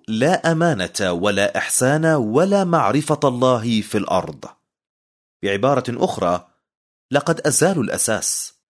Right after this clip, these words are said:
وعندما يزول الأساس، لم يبقى سوى ما هو مذكور في العدد الثاني: لعن وكذب وقتل وسرقة وفسق ودماء تلحق دماء.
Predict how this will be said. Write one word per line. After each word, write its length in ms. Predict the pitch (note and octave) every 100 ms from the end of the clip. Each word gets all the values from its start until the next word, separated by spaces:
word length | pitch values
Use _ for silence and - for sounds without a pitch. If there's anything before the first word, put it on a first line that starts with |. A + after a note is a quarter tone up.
| _ _ - G2
وعندما 600 | F#2 A#2 A2 G2+ E2+ D2+
يزول 380 | G2 F#2 B2+ G2+
الأساس، 800 | E2 E2+ - C#3 E2+ - - _ _ _ _ -
لم 260 | F3+ A3+
يبقى 400 | F3 F3+ - F#3+
سوى 380 | F#3 - F3 E3+
ما 120 | D3+
هو 280 | A2+ B2+ A2
مذكور 540 | F#2 - - C#3 F#3+ F3+
في 140 | C#3+
العدد 400 | G2+ G#2 D3+ D#3+
الثاني: 500 | D#3+ - F2 F2 - _ _
لعن 540 | F2+ G2 C3 C3 F2+ D2+ _
وكذب 600 | - G2 D3 C3 G2+ F2+ E2
وقتل 560 | F#2+ - D#3 A#2+ G2 - - -
وسرقة 760 | D#3 F#3 F#3 G#3+ C3+ B2+ G2 - -
وفسق 600 | G#2+ - D#3 - G#2+ F2 - _ _ _
ودماء 680 | E2+ F#2 F#2+ A#2 E3 G3+ G3+
تلحق 440 | G3+ F3 F3+ -
دماء. 580 | D#3+ D3 F#3+ F3 -